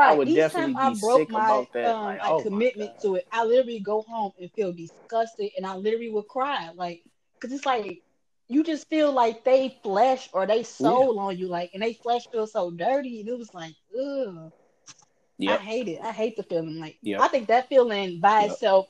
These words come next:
Speaker 2: really
Speaker 1: Yep.
Speaker 2: forced me to be celibate. And being
Speaker 1: Yep.
Speaker 2: a soul tie, I used to dream that the guy I was dating and his daughter mom, they used, they used to rape me in my dreams. So that's when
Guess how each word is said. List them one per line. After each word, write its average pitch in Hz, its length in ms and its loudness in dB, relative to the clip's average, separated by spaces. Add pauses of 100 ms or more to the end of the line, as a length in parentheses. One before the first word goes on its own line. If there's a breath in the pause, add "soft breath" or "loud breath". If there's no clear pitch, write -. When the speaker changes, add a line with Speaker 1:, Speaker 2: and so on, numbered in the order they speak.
(100)
Speaker 2:
really 190 180 0
Speaker 1:
Yep. 185 60 -6
Speaker 2:
forced 190 340 0
me 180 100 -8
to 175 100 -16
be 165 120 -4
celibate. 147 460 -8 (100)
And 180 140 -6
being 226 240 -4
Speaker 1:
Yep. - 20 -8
Speaker 2:
a 196 80 -8
soul 226 360 0
tie, 170 380 -4 (540)
I 208 100 4
used 220 160 2
to 170 120 -2
dream 214 680 -6
that 180 240 -2
the 165 80 -14
guy 196 200 2
I - 20 2
was 196 140 -4
dating 220 500 -6
and 190 80 -10
his 190 140 -8
daughter 185 260 -4
mom, 185 540 -4
they 175 80 -2
used, 196 240 -6
they 208 80 -2
used 233 120 -6
to 175 80 -4 (100)
rape 214 220 -2
me 208 160 -6
in 196 80 -8
my 170 140 -8
dreams. 165 680 -12 (260)
So 180 320 0
that's 226 260 2
when 175 460 -4